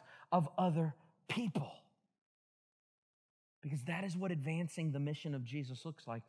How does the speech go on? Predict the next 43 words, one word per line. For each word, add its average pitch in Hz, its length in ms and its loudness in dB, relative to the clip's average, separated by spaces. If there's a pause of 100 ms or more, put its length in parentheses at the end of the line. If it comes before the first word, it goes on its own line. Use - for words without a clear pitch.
(200)
and 151 140 -2
only 180 300 4
the 143 80 0
power 147 400 6
of 120 120 -6
God 123 320 4
can 110 140 -6
change 110 480 -8
people. 113 260 -14 (1500)
Friends, 156 280 2
I 170 160 0
am 165 160 2
a 120 80 2
changed 156 760 -4
person 135 360 -10 (800)
seeking 135 640 0
to 107 80 -10 (100)
take 143 320 -2
change 120 440 -4
to - 140 -6
other 120 200 -2
people 107 480 -8 (300)
because 127 280 -2
of 120 100 -4
the 113 80 -6 (120)
faith 127 300 2
that 110 100 0
I 107 100 6
have 113 360 -2
in 101 160 -6
God 95 340 -2 (400)
and 120 80 -2
because 117 220 -2
I 120 160 8
believe 110 380 -2
that 104 100 -8
he 117 100 -6
will 101 160 -6
accomplish 95 420 -6
his 98 140 -12
purposes 87 480 -12
through 92 140 -10
me. - 180 -14